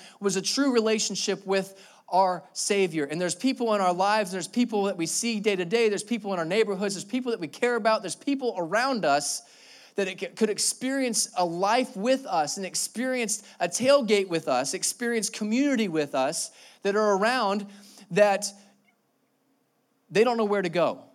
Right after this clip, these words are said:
They're trying to find something. They're trying to experience something. They don't know what's going on in their life, but yet they're searching. And that's what was happening in the life of Zacchaeus. He was searching. He was hearing these stories about who Jesus was and what he was doing and the miracles that he was performing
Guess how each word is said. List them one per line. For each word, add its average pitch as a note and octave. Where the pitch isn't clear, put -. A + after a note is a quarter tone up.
They're F#3+
trying G#3
to G3
find G3
something. F3+
They're E3+
trying F#3
to F3+
experience F3
something. E3+
They F3
don't F#3
know E3
what's F3
going E3+
on D#3+
in D#3
their D3+
life, C#3
but E3
yet E3
they're D3
searching. C#3
And D3+
that's E3
what F#3
was D#3+
happening D#3
in C3
the B2
life B2
of A2+
Zacchaeus. -
He D3
was C3
searching. D3+
He C#3
was C3+
hearing A3
these D#3
stories G3+
about C#3
who F3
Jesus D3+
was F3
and C#3+
what D#3+
he F#3+
was C#3
doing F3
and C3+
the B2+
miracles E3+
that E3+
he D#3
was C#3+
performing D#3